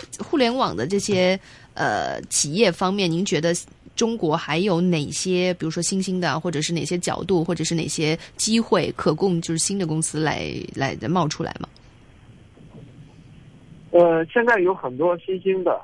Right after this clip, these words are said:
Speaker 2: 呃，比如是像那个，呃，虚拟现实方面，呃，这都是一些比较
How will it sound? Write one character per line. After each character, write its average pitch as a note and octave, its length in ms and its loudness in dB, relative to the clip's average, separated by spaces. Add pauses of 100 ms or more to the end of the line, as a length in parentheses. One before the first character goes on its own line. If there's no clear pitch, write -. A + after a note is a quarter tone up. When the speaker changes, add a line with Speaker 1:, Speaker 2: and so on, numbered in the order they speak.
(420)
Speaker 2:
呃， C3+ 840 0 (260)
比 C3 120 -4
如 D3 400 4
是 D#3+ 440 2 (100)
像 C#3 380 -2
那 C#3+ 120 -2
个， C3 180 2 (560)
呃， A#2+ 240 -4
虚 C3 160 -6
拟 C3+ 180 -2
现 C#3 220 0
实 G#2+ 260 -2
方 D3 180 2
面， C3+ 300 0 (500)
呃， A#2 280 -2
这 D3+ 160 2
都 C#3+ 160 4
是 C#3 160 -2
一 C3 100 -6
些 C3 160 2
比 B2+ 140 -4
较 A2+ 180 0